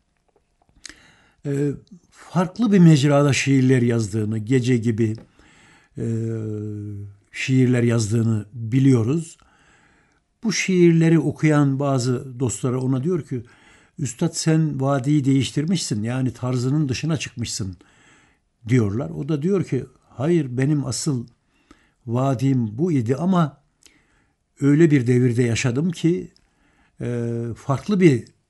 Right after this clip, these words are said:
tarzda yazmak zorunda kaldım." Ve onu şöyle ifade ediyor Akif, e, "Gül devrinde yaşasaydım bülbül olurdum." Yani, e, yaşadığımız dönem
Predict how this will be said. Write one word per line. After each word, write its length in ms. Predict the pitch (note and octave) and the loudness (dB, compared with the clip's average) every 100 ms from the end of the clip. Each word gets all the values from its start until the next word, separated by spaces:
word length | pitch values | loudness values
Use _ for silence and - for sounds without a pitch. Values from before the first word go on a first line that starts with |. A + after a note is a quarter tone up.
| _ _ | _ _
tarzda 400 | - C3+ B2 C3+ | -6 -2 0 0
yazmak 380 | A#2+ G#2+ G#2+ - | 0 -2 -4 -6
zorunda 360 | A2+ A2 G#2+ G2+ | -4 -4 -4 -6
kaldım." 380 | G#2+ G2+ F2+ F#2 _ _ _ _ - _ - | -8 -10 -12 -16 _ _ _ _ -20 _ -6
Ve 60 | F#3+ | -2
onu 180 | G3 E3+ | 0 2
şöyle 560 | - G#3+ F#3 A#2+ - _ _ _ _ - | 4 6 6 4 0 _ _ _ _ -8
ifade 360 | B2 A#2 A#2 | -2 0 0
ediyor 260 | A2 A2 G#2+ | 0 0 -2
Akif, 480 | B2 A2 - F3 - _ _ _ _ _ _ _ _ _ | -4 -4 -6 -8 -12 _ _ _ _ _ _ _ _ _
e, 220 | B2 A#2+ A2+ | -8 -6 -6
"Gül 440 | G#2 G3 G3 D#3 | -4 2 4 4
devrinde 460 | D3+ C3+ C3 B2+ A#2 | 4 4 4 2 0
yaşasaydım 920 | A#2+ B2 D#3+ - F3 E3+ F#3+ F3 E3 _ - | -2 -2 -2 0 -2 -2 -4 -6 -10 _ -10
bülbül 480 | G#2 D3 D#3 D#3 D3+ | 2 6 6 6 6
olurdum." 420 | A2+ G2 E2 D2+ _ _ _ _ _ _ _ _ | 4 -2 -8 -18 _ _ _ _ _ _ _ _
Yani, 560 | C3+ D#3+ D3 C3 E3 E3+ _ _ _ _ _ _ _ - | 0 2 2 2 0 -4 _ _ _ _ _ _ _ -12
e, 100 | B2 | -8
yaşadığımız 1000 | A#2+ B2+ B2+ D#3+ D#3 E3 F3 F3 C3+ A2+ | -4 -2 0 0 2 4 4 2 -2 0
dönem 540 | C3 B2 A#2+ D3+ E3 | 2 2 0 -2 -6